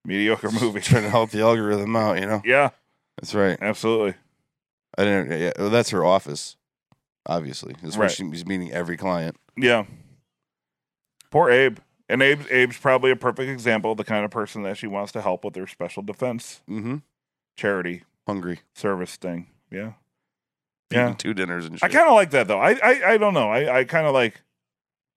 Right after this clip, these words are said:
Speaker 1: I don't know. I really, I don't know. Just something about that. I really dug that where, like, she was like, "Would you want this?" And he's like, "Yeah, I do."
Speaker 2: Yeah, I do. Yeah.
Speaker 1: Like, it wasn't like a, "Yeah, I do," 'cause I'm, like, pig. It's just like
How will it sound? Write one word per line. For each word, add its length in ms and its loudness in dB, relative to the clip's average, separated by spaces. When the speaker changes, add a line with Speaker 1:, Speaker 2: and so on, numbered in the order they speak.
Speaker 1:
I 60 2
don't 80 6
know. 60 4
I 80 4
really, 440 4
I 120 4
don't 160 4
know. 120 -4
Just 180 -10
something 220 0
about 220 2
that. 100 2
I 60 2
really 260 0
dug 260 -4
that 180 -6
where, 120 -8
like, 220 -10
she 100 -16
was 100 -16
like, 160 -12
"Would 100 -12
you 80 -8
want 200 -6
this?" 180 -10
And 100 -10
he's 140 -16
like, 140 -16
"Yeah, 140 -14
I 40 -18
do." 180 -18
Speaker 2:
Yeah, 240 4
I 60 2
do. 280 -4
Yeah. 300 -6
Speaker 1:
Like, 100 -2
it 60 0
wasn't 240 2
like 180 -2
a, 100 -6
"Yeah, 220 4
I 80 2
do," 220 0
'cause 160 -8
I'm, 120 -6
like, 200 -10
pig. 300 -4
It's 140 -12
just 200 -14
like 180 -10